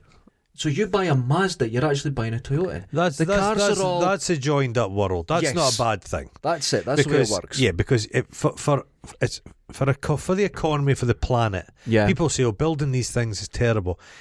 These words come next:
Speaker 2: Not necessarily if it's efficient.
Speaker 1: Mm-hmm.
Speaker 2: Efficiency is, is good.
Speaker 1: Yeah.
Speaker 2: So if they're making the same part and your car breaks down and you just need the one universal part, that would be brilliant.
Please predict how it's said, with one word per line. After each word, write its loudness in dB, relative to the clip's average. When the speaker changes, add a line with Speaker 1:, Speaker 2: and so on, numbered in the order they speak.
Speaker 2:
Not 0
necessarily 2
if -2
it's -4
efficient. -2
Speaker 1:
Mm-hmm. -2
Speaker 2:
Efficiency 2
is, 2
is 0
good. 0
Speaker 1:
Yeah. 0
Speaker 2:
So 0
if 0
they're 2
making 0
the 4
same 0
part 0
and 0
your 4
car 2
breaks 0
down 2
and -2
you 0
just -2
need 0
the 2
one 4
universal 4
part, 0
that 2
would 2
be 2
brilliant. 0